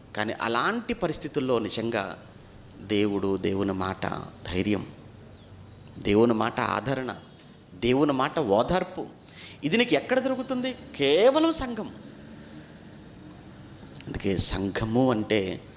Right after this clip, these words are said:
చిన్న విషయం కాదండి ఇది. ఇక్కడ తీసుకొచ్చాడు, ఇక్కడ కూర్చోబెట్టాడు అని అంటే అదృష్టవంతులు మనం అనుకోవాలి.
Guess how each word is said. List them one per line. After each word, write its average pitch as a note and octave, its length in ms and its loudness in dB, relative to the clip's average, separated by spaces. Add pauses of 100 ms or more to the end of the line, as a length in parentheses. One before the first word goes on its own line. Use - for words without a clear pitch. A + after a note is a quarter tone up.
(520)
చిన్న G#2+ 180 0
విషయం G2+ 300 0
కాదండి - 420 -4
ఇది. - 300 -10 (1160)
ఇక్కడ - 280 -4
తీసుకొచ్చాడు, A2 540 -2
ఇక్కడ G#2 160 -4
కూర్చోబెట్టాడు G#2+ 720 -4
అని F#2+ 160 -6
అంటే F2+ 300 -8 (1900)
అదృష్టవంతులు F#2 760 -2
మనం - 120 -6
అనుకోవాలి. - 480 -10